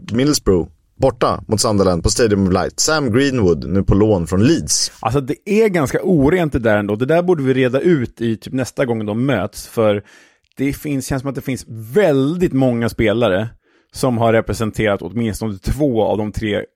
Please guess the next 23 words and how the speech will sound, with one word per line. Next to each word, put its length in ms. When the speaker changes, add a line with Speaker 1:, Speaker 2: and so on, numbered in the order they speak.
Speaker 2:
eh, 40
rivaliserande 440
klubbarna 360
där 120
uppe 180
i 40
nordost, 340
Sunderland, 420
Middlesbrough, 360
Newcastle. 480
Alltså, 360
Sam 240
Greenwood 340
då, 260
nu 140
till 120
exempel. 440
Lee 300
Cattermole 760
har 100
ju 80
spelat 460
i, 300